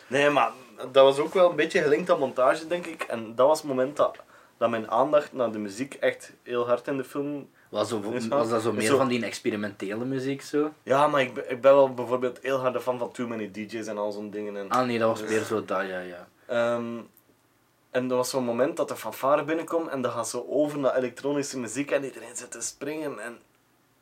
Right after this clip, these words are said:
Speaker 1: Ja, ah, dat was, dat was echt goede muziek. En vanaf dat moment heb ik mij zo hard op de muziek zitten focussen in die film. En ik
Speaker 2: Ja.
Speaker 1: vond echt goede muziek, maar wat een kutfilm wel.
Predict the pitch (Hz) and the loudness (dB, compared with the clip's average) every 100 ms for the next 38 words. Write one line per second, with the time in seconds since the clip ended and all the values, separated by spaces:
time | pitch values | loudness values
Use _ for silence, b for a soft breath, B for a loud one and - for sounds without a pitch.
0 | _ - 139 123 117 - - 143 135 - | _ 2 6 8 8 2 6 8 8 4
1 | b b b - 131 127 - - _ - | b b b 4 4 4 -4 -10 _ -8
2 | - 139 131 120 - - 113 110 98 104 | 6 6 8 4 2 -8 -6 -6 -8 -10
3 | 98 _ b b b 113 117 - _ _ | -12 _ b b b -6 -6 -10 _ _
4 | _ 123 123 123 151 165 156 175 143 127 | _ 0 0 6 6 8 6 4 2 2
5 | 127 120 120 127 160 151 147 135 120 113 | -2 -2 -2 0 2 2 0 -4 -4 -6
6 | 117 - 160 - - 151 160 147 143 - | -6 -8 -8 -10 -8 -8 -6 -6 -8 -6
7 | 156 180 - B 113 135 - 170 156 175 | -4 -4 -10 B -2 0 0 0 4 2
8 | - 190 190 147 165 208 - B B - | 2 -2 0 0 -2 -4 -10 B B 4
9 | 135 196 196 170 208 190 151 131 117 113 | 4 4 2 4 4 4 2 4 2 0